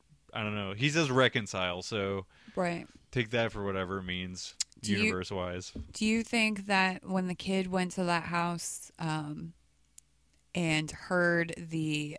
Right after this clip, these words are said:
Speaker 2: fight that broke out at that birthday party, like, I almost wonder if that was happening now, but not in this reality?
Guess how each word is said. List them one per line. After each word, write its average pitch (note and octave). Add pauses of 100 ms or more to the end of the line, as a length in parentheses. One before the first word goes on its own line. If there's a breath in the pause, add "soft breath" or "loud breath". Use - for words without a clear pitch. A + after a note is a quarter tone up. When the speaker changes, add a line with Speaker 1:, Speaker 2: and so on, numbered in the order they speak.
Speaker 2:
fight D#3+
that D#3
broke D#3
out D#3+
at D3+
that D3
birthday D3
party, F3
like, D3+
I F3
almost G3
wonder F3+
if D#3+
that D#3+
was E3+
happening E3
now, D3
but D#3
not D3+
in D3+
this C#3
reality? C3